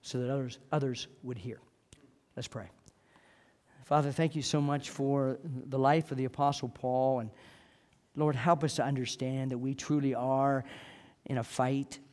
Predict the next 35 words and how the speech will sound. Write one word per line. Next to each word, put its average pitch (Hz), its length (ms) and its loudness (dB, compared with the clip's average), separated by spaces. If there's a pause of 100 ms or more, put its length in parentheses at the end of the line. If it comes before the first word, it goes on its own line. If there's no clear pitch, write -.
(580)
and 127 100 -4
that 127 100 -2
we're 123 100 -4
running 135 320 -2
a 117 40 -6
race 120 600 -6 (760)
and 127 80 -4
that 123 80 -4
we're 117 100 -8
called 131 340 -2
to 120 60 -6
keep 123 260 -6
the 120 40 -10
faith. 117 580 -12 (840)
And 143 100 -2
may 156 120 4
those 170 240 4
three 165 260 2
things 160 320 2
grip 151 340 0
us 147 300 4
with 143 220 -2
the 123 80 -8
power 165 480 4
of 135 80 0
their 147 100 2
simplicity, 170 800 -2 (1120)
but 139 140 0
also 143 340 4
overwhelm 135 520 2
us 131 200 -4
with 131 180 -4
our 120 160 0
lack 131 380 -2
of 120 180 -4